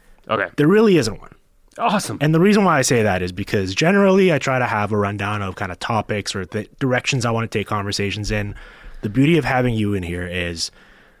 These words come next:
Speaker 2: I've got a general list of a few things I want us to hit, but in reality, I know we probably won't get to a lot of it. We'll see how much we can get through over the next fifty minutes. We always get sidetracked, and that's good because I think our best conversations come from me springing you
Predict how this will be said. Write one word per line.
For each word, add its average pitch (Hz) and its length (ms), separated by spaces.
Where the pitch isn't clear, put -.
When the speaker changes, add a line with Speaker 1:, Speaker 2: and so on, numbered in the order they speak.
Speaker 2:
I've 127 80
got 147 140
a 143 60
general 151 540
list 170 520
of 117 100
a 117 60
few 123 260
things 135 280
I 139 40
want 135 200
us 131 100
to 139 80
hit, 156 280
but - 100
in 143 100
reality, 131 640
I 127 120
know 117 120
we 110 120
probably 107 340
won't 104 220
get 101 160
to 117 120
a 107 40
lot 104 200
of 98 80
it. 101 140
We'll 98 140
see - 160
how 120 120
much 107 200
we 110 60
can 107 60
get 104 160
through 110 160
over 101 120
the 110 40
next 107 200
fifty 113 240
minutes. 101 340
We 107 140
always 117 240
get 104 160
sidetracked, 92 580
and 98 80
that's 98 160
good 87 260
because 92 220
I 95 80
think 98 160
our 101 80
best 104 240
conversations 95 800
come 147 200
from 156 140
me 151 120
springing 120 400
you 131 260